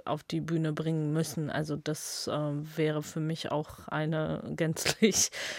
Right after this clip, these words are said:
äh, neue Erfahrung und auch wahrscheinlich eine, die mich an bestimmte Grenzen führen, bringen würde. Jetzt in dem Fall,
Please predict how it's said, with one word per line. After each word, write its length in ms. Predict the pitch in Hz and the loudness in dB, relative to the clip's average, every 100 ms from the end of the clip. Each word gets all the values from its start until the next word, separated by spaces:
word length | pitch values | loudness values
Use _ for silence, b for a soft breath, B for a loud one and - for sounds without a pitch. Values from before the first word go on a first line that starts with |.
| B B | B B
äh, 300 | 160 147 156 | 4 6 6
neue 340 | 170 170 170 | 6 8 6
Erfahrung 680 | - 160 - 160 175 190 190 | 4 2 6 6 8 6 4
und 300 | - 160 156 | 2 2 4
auch 240 | - 156 - | 2 2 0
wahrscheinlich 580 | - 156 156 156 151 156 | -6 -2 0 0 0 -2
eine, 520 | 151 151 147 - - - | -2 0 0 -2 -4 -6
die 140 | 151 147 | -4 0
mich 240 | 151 - | 0 0
an 320 | 147 151 165 - - _ | -2 -2 -6 -10 -14 _
bestimmte 440 | 165 - 156 - | -4 -2 -2 -2
Grenzen 680 | 160 165 156 156 151 170 170 | 0 0 0 -2 -2 -4 -10
führen, 600 | - - 175 165 160 165 - | -14 -4 0 0 -2 -4 -4
bringen 460 | 165 160 165 160 | -2 0 0 0
würde. 360 | 165 170 175 214 B B B B B B - 185 175 | 4 4 2 -2 B B B B B B -10 -4 0
Jetzt 260 | 175 - | 0 2
in 120 | 180 | 4
dem 220 | 175 180 196 | 6 6 6
Fall, 360 | 190 175 175 | 6 6 4